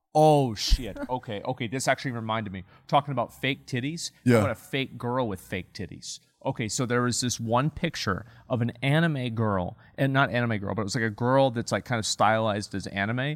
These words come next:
Speaker 3: Yeah.
Speaker 1: but it looks photorealistic, but it was created with A I. It looks
Speaker 3: Yeah.
Speaker 1: completely photo fucking realistic. And then people were saying that it looked fake because her stomach was a little bit pudgy and one of her boobs was bigger than the other.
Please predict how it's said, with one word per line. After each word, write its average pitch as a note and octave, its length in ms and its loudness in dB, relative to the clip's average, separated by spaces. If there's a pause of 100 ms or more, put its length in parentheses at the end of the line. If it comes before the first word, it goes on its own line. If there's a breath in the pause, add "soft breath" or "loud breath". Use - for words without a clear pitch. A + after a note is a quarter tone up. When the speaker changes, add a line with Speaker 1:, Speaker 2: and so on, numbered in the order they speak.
Speaker 3:
Yeah. C3+ 140 6
Speaker 1:
but B2+ 80 6
it C3 100 -2
looks C3 280 -2
photorealistic, B2 960 -2
but A#2 80 -2
it - 20 0
was G2 160 -4
created G#2+ 300 -2
with G2+ 80 -6
A F#2 180 -4
I. E2+ 140 -2
It - 80 -20 (180)
looks A#2+ 140 -2
Speaker 3:
Yeah. G#2+ 180 4
Speaker 1:
completely C3 520 0
photo A2+ 280 -2
fucking G2+ 320 -4
realistic. F2+ 500 -6 (440 soft breath)
And A#2+ 260 0
then B2 400 2 (300 soft breath)
people D#3+ 400 0
were C3 100 2
saying C3 600 0 (160)
that C3+ 120 4
it A#2+ 120 -2
looked A#2 240 -4
fake - 580 -2 (140)
because B2 320 -2
her A2+ 100 -2
stomach C3 540 -2
was B2 160 -2
a A#2 60 0
little A#2 200 -2
bit A#2+ 240 -4
pudgy D#3 480 -2 (260 soft breath)
and A#2+ 200 0
one B2 140 0
of B2+ 100 -2
her C3+ 160 2
boobs B2 500 0
was A#2 140 -2
bigger A2 280 -4
than G2 160 -4
the F2+ 140 -4
other. E2 240 -8